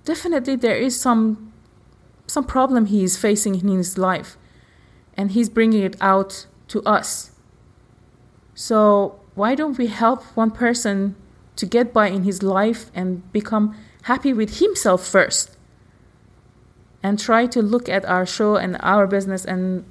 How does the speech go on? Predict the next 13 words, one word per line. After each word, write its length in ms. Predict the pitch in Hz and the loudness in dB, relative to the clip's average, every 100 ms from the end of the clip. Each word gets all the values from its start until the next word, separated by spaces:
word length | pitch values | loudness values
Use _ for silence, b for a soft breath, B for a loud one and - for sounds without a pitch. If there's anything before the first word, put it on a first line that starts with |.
| - - | -20 -2
our 140 | 202 220 | 0 2
intentions 960 | 196 180 202 202 - 202 202 196 - - | 0 -2 0 2 2 0 0 -2 -8 -8
differently? 640 | 247 262 208 160 - 151 - - - _ - - B B B - | -6 -2 -2 -2 -4 -8 -10 -20 -20 _ -20 -20 B B B -4
If 140 | 233 | 0
it 100 | 247 | 2
didn't 340 | 254 311 311 240 | 4 4 4 4
work, 360 | 277 349 381 - - - | 4 4 0 -10 -18 2
we 160 | 185 | 4
leave 240 | 190 190 180 | 6 4 2
it, 200 | 156 - - | -2 -10 -4
we 120 | 180 | -2
walk 340 | 175 170 185 - | 0 0 -2 -4
out. 340 | 180 - - | -4 -6 -18